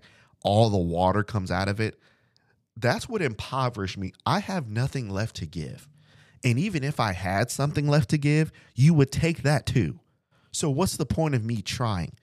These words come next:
What's the point of me hoping again? What's the point of me believing again? That's my, that's exactly where you might be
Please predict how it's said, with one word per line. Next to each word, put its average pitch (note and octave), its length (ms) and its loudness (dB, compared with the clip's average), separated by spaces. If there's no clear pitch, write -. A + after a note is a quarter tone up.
What's D3+ 160 2
the E3+ 80 -8
point D#3+ 240 0
of C3+ 100 0
me C3 300 -2
hoping A2 460 -4
again? E2 300 -4
What's E3 200 0
the D#3+ 80 -2
point D3 280 -4
of B2 100 -2
me A#2+ 300 -6
believing A2 600 2
again? E2 360 -2
That's B2 320 -4
my, F#3 240 -4
that's C3+ 380 -2
exactly F#2+ 640 -4
where A2+ 160 -2
you G#2 220 -2
might G2+ 240 -2
be F#2+ 320 -2